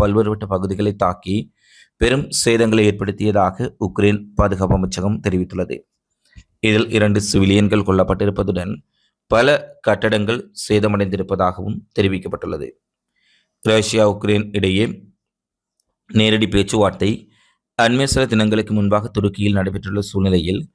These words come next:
ரஷ்யா உக்ரைன் போர் விரைவில் முடிவுக்கு வரும் என டொனால்ட் ட்ரம்ப் தெரிவித்து சில மணி நேரங்கள்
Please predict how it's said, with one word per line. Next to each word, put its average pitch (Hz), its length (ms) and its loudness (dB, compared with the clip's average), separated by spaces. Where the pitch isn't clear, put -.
ரஷ்யா 113 420 2
உக்ரைன் 104 400 0
போர் 110 300 -2
விரைவில் 98 420 0
முடிவுக்கு 95 380 0
வரும் 95 240 4
என 104 260 2
டொனால்ட் 98 380 2
ட்ரம்ப் 107 300 0
தெரிவித்து 95 480 0
சில 135 360 2
மணி 117 240 2
நேரங்கள் 113 460 0